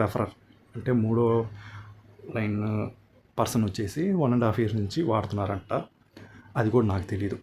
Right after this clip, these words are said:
ఎందుకంటే నేను కానీ నా రెఫరర్ కానీ అతను చూడలేదు. But ఇక్కడ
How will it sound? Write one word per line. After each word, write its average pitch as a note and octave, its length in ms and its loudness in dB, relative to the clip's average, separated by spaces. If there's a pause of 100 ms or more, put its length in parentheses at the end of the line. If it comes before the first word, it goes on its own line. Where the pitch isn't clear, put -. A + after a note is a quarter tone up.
(160)
ఎందుకంటే A#2+ 400 4 (420)
నేను A#2+ 220 4
కానీ A#2 240 2
నా A2 140 4
రెఫరర్ A2 340 0
కానీ G#2+ 220 0
అతను A2+ 260 -2
చూడలేదు. G2 420 -4 (680)
But D3 160 0 (140)
ఇక్కడ - 140 0